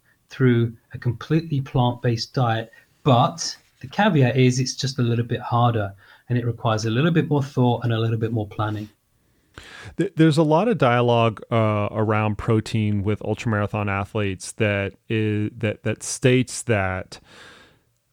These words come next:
Speaker 2: ultramarathoners should be taking in more, more protein simply because of the amount of muscular damage that they're incurring. And we can look at,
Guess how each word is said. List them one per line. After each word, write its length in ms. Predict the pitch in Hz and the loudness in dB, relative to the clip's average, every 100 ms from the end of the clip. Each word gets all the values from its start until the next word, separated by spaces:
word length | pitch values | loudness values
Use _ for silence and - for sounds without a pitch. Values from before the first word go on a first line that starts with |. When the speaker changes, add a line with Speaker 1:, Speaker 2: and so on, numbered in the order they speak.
| - | 0
Speaker 2:
ultramarathoners 760 | 131 - 156 139 127 131 117 107 | 0 4 4 6 4 4 4 2
should 200 | 117 104 | -2 -2
be 100 | 107 | -2
taking 380 | - 117 117 | -2 -2 0
in 160 | 104 95 | 0 0
more, 280 | 98 107 113 | 2 2 0
more 280 | 104 110 107 | 0 0 0
protein 460 | - 110 - 107 | 2 0 0 -2
simply 340 | 98 110 - 110 | -2 -4 -2 -4
because 420 | 98 - 113 101 | -4 -2 -2 0
of 80 | 104 | -2
the 60 | |
amount 580 | 101 98 98 107 107 107 | -2 0 0 2 2 0
of 180 | 101 90 | -4 -4
muscular 640 | 98 101 95 - 110 101 95 | -2 -2 -2 -2 -2 0 -2
damage 520 | 98 98 98 90 - | -2 -2 -2 -4 -6
that 140 | 104 | -8
they're 180 | 101 92 | -6 -6
incurring. 540 | 92 - 101 87 82 80 | -6 -6 -6 -4 -8 -6
And 100 | 104 | -4
we 80 | 104 | -2
can 220 | 110 107 | 0 2
look 180 | 123 135 | 2 4
at, 380 | 113 104 98 | 2 2 0